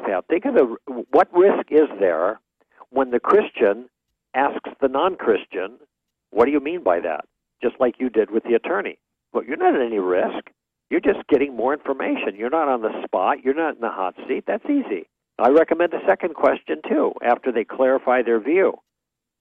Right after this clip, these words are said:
We can ask them, "Okay, how did you come to that conclusion?" Now, what's the risk there <laughs> for the Christian? There's no risk. The Christian is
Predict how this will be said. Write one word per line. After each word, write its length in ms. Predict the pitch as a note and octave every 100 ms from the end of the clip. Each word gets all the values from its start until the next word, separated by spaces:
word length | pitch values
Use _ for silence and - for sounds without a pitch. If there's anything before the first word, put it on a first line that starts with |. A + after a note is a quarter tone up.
| -
We 100 | A2
can 140 | -
ask 220 | A#2+ A#2 -
them, 100 | C3
"Okay, 300 | C3+ - A2
how 220 | A#2+ A2
did 180 | A2+ A#2+
you 80 | B2
come 260 | - G#2+ G#2
to 120 | A#2
that 220 | A#2 B2+
conclusion?" 540 | - D3+ - C#4+ - - _ _ _
Now, 260 | - E3 A2+
what's 260 | - B2 D#3+ -
the 80 | D#3+
risk 280 | D3+ D#3 A#2 D3
there 320 | A3+ F#4 A#2
<laughs> 680 | - - - - _ _ _
for 80 | D#3
the 100 | D3
Christian? 440 | - G3+ - F#2+ D#2 _ _ _ _ _
There's 140 | - F3+
no 120 | B3+
risk. 420 | D#4+ E4 F#3+ - - _ _ _ _ _ -
The 80 | -
Christian 440 | - E3 - F3
is 80 | F3